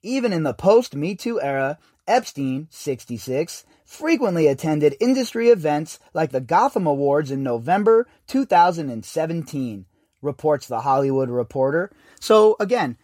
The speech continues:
the Gotham Awards in two thousand and seventeen, folks. Batman two thousand and sixteen.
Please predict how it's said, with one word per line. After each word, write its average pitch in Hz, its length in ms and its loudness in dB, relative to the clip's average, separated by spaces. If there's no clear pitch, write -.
the 170 100 0
Gotham 170 480 2
Awards 135 540 -4
in 139 140 -10
two 214 180 -8
thousand 202 400 0
and 135 140 0
seventeen, 160 840 0
folks. 123 540 -4
Batman 135 600 0
two 131 220 -8
thousand 139 460 -4
and 233 200 -2
sixteen. 120 880 -6